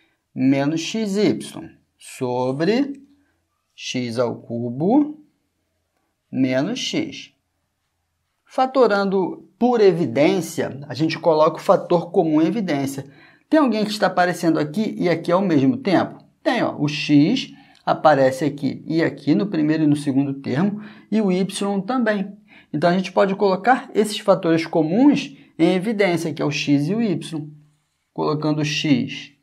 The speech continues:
e o y em evidência, vai sobrar o seguinte aqui dentro dos parênteses, ó. Colocamos evidência, abrimos parênteses.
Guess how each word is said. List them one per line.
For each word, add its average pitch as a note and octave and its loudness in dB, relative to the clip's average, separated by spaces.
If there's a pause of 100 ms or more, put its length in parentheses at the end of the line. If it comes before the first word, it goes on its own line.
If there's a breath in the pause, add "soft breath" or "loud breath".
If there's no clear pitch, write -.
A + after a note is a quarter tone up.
(380)
e D#3 -2
o C#3+ 4
y C3+ 2
em G3 0
evidência, C3 -2 (380 soft breath)
vai C#3 -2
sobrar C#3+ -4
o D3+ -2
seguinte F3 -4
aqui F#3 -4
dentro F3 -4
dos - -8
parênteses, F3+ -4
ó. - -6 (320 soft breath)
Colocamos C#3 0
evidência, F#3 -2
abrimos D3+ 0
parênteses. F3 2